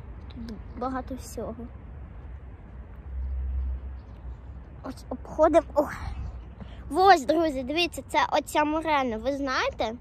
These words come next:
що це таке? От я знаю, бо це наші перші митті разом. Ось так. Ось, друзі,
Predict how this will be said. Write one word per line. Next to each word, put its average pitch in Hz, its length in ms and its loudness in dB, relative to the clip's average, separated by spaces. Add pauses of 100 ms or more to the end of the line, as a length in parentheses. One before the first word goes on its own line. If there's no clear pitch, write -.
(180)
що - 260 -4
це 180 200 -10
таке? 202 460 -6 (880)
От 233 180 -2
я 320 240 6
знаю, 294 340 4
бо 240 140 -2
це 339 180 4
наші 403 460 4 (260)
перші 359 800 4
митті 320 600 4
разом. 220 720 6 (520)
Ось - 120 2
так. 302 380 4 (1120)
Ось, 285 260 8
друзі, 262 540 4